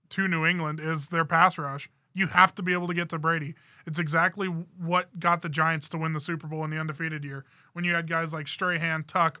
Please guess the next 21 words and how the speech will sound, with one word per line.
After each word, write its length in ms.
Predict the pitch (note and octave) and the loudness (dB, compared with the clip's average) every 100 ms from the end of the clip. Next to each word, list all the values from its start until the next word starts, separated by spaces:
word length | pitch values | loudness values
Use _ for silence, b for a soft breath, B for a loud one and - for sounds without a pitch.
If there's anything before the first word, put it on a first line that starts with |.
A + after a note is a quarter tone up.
| _ | _
Alford, 520 | F3 E3 - D#3+ D3+ | -2 -2 -2 -2 -2
Us-, 240 | D#3 D#3+ - _ | -4 -4 -8 _
um, 320 | F3 D#3 D3 C#3+ | -4 -2 -4 -4
Umenyiora. 600 | E3 E3+ D#3+ E3 D#3+ D#3+ b b b F3 | 0 0 2 2 2 0 b b b -6
It 100 | F3 | 0
made 240 | F3 F3 | 2 2
the 60 | D3+ | 2
difference 420 | F#3 A3 E3 D3 | 0 2 -2 -4
in 80 | D#3 | -6
that 160 | D3+ | -6
game 220 | D3+ D#3 D3+ | -4 -2 -2
because 240 | D3 D#3+ | -2 0
Brady 260 | D3 E3 E3 | 2 2 2
was 140 | D#3 | 0
off 240 | D#3 F3 | 2 2
balance 360 | F3+ E3 D#3+ D#3+ | 2 2 2 -2
and 80 | E3 | -4
he 20 | |
wasn't 260 | D#3+ D#3+ E3 | -2 0 0
able 180 | E3 E3 | 0 -2
to 140 | D#3+ | -4